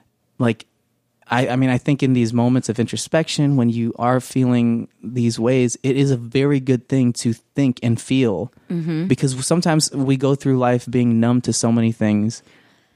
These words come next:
Speaker 2: And no offense, and this is not a judgment, this is observation <laughs> from my life,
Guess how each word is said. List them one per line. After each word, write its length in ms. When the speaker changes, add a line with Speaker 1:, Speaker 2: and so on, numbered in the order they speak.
Speaker 2:
And 140
no 160
offense, 720
and 200
this 140
is 120
not 240
a 80
judgment, 500
this 160
is 160
observation 800
<laughs> 120
from 380
my 260
life, 420